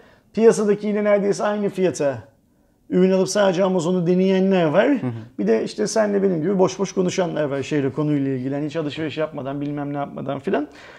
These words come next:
Speaker 1: Ee, inşallah şey yapacaktır. Hani o Amazon dediğimiz zaman mesela senin aklına ne geliyor? Onu söyleyeyim sana.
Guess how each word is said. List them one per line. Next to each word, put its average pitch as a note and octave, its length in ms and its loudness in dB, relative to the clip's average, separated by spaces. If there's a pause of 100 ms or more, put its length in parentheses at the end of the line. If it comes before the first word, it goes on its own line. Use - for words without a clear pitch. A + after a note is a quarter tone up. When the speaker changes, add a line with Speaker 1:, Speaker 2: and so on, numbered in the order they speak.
(200)
Speaker 1:
Ee, F3 480 8
inşallah A3+ 480 2
şey B3 160 -2
yapacaktır. A3+ 480 0
Hani D#3+ 200 -2
o E3 200 -4 (760)
Amazon F3+ 380 0
dediğimiz G3 320 0
zaman G3+ 240 0
mesela F#3 200 -4
senin G3 220 -2
aklına G3 240 -2
ne G#3+ 100 0
geliyor? F3+ 460 -2
Onu E3 200 -6
söyleyeyim C3+ 360 -8
sana. D3+ 160 -12